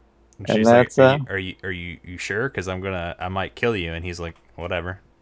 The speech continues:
Speaker 1: bring it.
Speaker 2: <laughs> Yeah.
Speaker 1: Fine. Let's wait until you
Speaker 2: She's like,
Speaker 1: die."
Speaker 2: "I, I wanna stand there and watch you lose." You're like, "All right, do what you gotta do."
Speaker 1: Whatever. But that's all hundred and eight. And then, so the next time you make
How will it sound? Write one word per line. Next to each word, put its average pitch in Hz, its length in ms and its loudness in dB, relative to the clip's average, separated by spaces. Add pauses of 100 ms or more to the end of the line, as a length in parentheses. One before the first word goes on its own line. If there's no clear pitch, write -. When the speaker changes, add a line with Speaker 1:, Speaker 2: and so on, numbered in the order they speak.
(120)
Speaker 1:
bring 90 180 -4
it. 85 140 -10
Speaker 2:
<laughs> - 40 -20
Yeah. 143 280 8
Speaker 1:
Fine. 87 360 0 (520)
Let's - 180 -16 (160)
wait 87 220 0
until 90 180 -6
you 82 80 -8
Speaker 2:
She's 82 300 2
like, 131 180 12
Speaker 1:
die." 87 120 -4 (260)
Speaker 2:
"I, - 120 0
I 139 60 10
wanna 165 160 8
stand 151 280 6
there 135 140 12
and 120 80 8
watch 127 240 6
you 120 80 2
lose." 110 440 0 (140)
You're 117 200 0
like, 110 120 4
"All 120 220 4
right, - 160 -2
do 120 100 6
what 120 120 4
you 120 80 2
gotta 113 120 2
do." 110 200 2 (800)
Speaker 1:
Whatever. 85 320 -6
But 92 160 -6
that's 113 200 0
all 120 240 6
hundred 123 200 2
and 113 120 -2
eight. 107 240 -2 (220)
And 95 180 -4
then, 95 200 -4
so 98 220 -2
the 92 80 -4
next 98 200 -2
time 98 180 -2
you 98 100 -6
make 95 340 -4